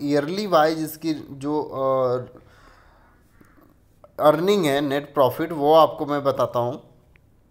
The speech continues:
मार्च दो हज़ार पन्द्रह में नेट प्रॉफिट इसका सोलह करोड़ था।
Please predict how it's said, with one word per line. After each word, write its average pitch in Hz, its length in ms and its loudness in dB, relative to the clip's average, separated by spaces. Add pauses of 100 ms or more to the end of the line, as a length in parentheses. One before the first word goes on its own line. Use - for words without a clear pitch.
(1400)
मार्च 175 460 0
दो 180 200 2
हज़ार 202 220 2 (100)
पन्द्रह 165 400 2
में 127 260 -4 (280)
नेट 180 340 -2
प्रॉफिट 180 420 -2
इसका 190 260 -6
सोलह 165 460 2
करोड़ 143 340 0
था। 113 160 -8